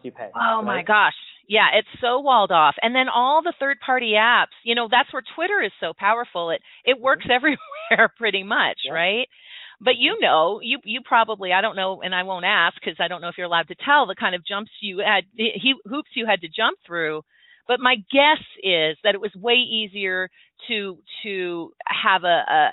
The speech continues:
Speaker 2: a, a dashboard that works well with, with Twitter ads than LinkedIn ads. I don't know that that's true, but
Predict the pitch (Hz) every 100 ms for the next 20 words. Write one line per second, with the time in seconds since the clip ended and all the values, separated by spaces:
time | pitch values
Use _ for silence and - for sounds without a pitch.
0 | - 180 190 170 - - 180 170 170 151
1 | 175 - 170 156 160 _ _ _ 165 160
2 | - - 349 254 156 143 151 - 160 156
3 | - - 269 262 135 107 90 78 _ -
4 | 196 180 185 175 180 156 - - 254 160
5 | 143 160